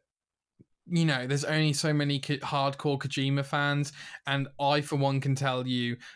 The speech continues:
that most of the gaming people that I know do not play Metal Gear Solid and don't like that franchise. I've played a couple of the games, and I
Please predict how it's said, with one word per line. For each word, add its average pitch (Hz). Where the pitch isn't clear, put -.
that 135
most 147
of 143
the 143
gaming 143
people 139
that 123
I 147
know 131
do 143
not 147
play 131
Metal 131
Gear 127
Solid 117
and 139
don't 123
like 117
that -
franchise. -
I've 185
played 190
a 151
couple 180
of 151
the 139
games, 117
and 143
I 143